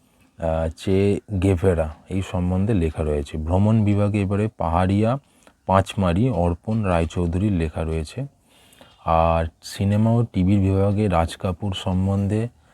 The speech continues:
বিশেষ লেখা রয়েছে। এছাড়া অন্যান্য যা থাকে নিয়মিত বিভাগ, সেই সব কিছু রয়েছে। যেটা বললাম যে মৃত্যুর আগে মানুষ কী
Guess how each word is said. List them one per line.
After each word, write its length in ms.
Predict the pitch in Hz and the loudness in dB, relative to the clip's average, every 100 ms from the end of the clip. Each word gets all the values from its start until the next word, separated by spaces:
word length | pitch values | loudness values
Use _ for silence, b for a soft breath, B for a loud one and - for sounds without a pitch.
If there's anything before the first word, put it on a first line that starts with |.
| b 85 | b -4
বিশেষ 500 | 92 87 104 - 92 | -2 0 0 0 -2
লেখা 280 | 90 101 | 0 0
রয়েছে। 380 | 95 92 90 113 143 - _ _ _ - | 0 0 0 -2 -6 -8 _ _ _ -6
এছাড়া 200 | 117 120 | 0 2
অন্যান্য 520 | 110 107 104 104 101 | 4 4 4 4 2
যা 160 | 95 90 | 2 0
থাকে 340 | - 87 87 110 | -2 -4 0 0
নিয়মিত 480 | 90 90 92 87 | 2 2 2 0
বিভাগ, 420 | 98 85 82 131 131 | 0 0 2 2 2
সেই 220 | 82 80 | -4 -4
সব 160 | - 78 87 | -4 -8 -8
কিছু 200 | 82 - - - | -8 -12 -20 -12
রয়েছে। 340 | 78 71 71 - - b b b b b b b b b b b _ 107 | -6 -6 -6 -14 -20 b b b b b b b b b b b _ 0
যেটা 220 | 107 113 | 4 4
বললাম 500 | 101 104 90 95 101 | 6 4 4 2 0
যে 160 | 101 | 0
মৃত্যুর 540 | 98 98 101 - 120 110 | 0 0 -2 -2 0 2
আগে 240 | 98 117 | 2 2
মানুষ 420 | 113 95 101 98 | 2 2 0 -4
কী 140 | - | -6